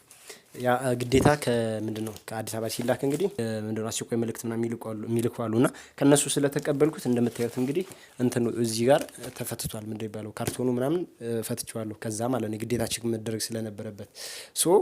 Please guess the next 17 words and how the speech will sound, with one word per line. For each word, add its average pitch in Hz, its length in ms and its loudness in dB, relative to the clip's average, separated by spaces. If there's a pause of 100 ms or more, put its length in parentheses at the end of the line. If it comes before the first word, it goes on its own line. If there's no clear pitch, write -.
(960)
እዚህ 127 200 -2
ውስጥ 123 180 -2
ምን 127 160 2
እንዳለ 123 320 2
አብረን 117 300 -2
አንቦክስ 110 280 -12
እናደርገዋለን 107 520 -12
ማለት 107 240 -10
ነው። 107 140 -12
እንደምታዩት 117 440 -4
ፕላስቲኩ - 380 -4
ምናምን 120 320 6 (260)
እኔ 143 160 8
ነኝ 135 160 10
ይሄን 120 240 6
ራሱ 110 200 -4
የገነጠልኩት። 113 640 -4